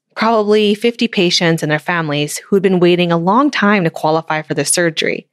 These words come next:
How it works here is there are certain criteria people have to meet to qualify for the surgery. And most of the people in this room had tried everything to lose the weight. They tried every diet imaginable,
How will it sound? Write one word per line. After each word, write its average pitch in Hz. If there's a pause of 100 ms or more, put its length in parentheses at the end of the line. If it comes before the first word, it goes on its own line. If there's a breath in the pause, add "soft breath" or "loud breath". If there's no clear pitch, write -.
(720 soft breath)
How 240
it 226
works 294
here 160
is 175
there 180
are 175
certain 254
criteria 214
people 185
have 165
to 185
meet 233
to -
qualify 170
for 156
the 143
surgery. 160 (600 loud breath)
And 202
most 233
of -
the 311
people 220
in 196
this 180
room 196
had 196
tried 180 (240)
everything 180
to 170
lose 165
the 165
weight. - (600 loud breath)
They 185
tried 170
every 156
diet 156
imaginable, 208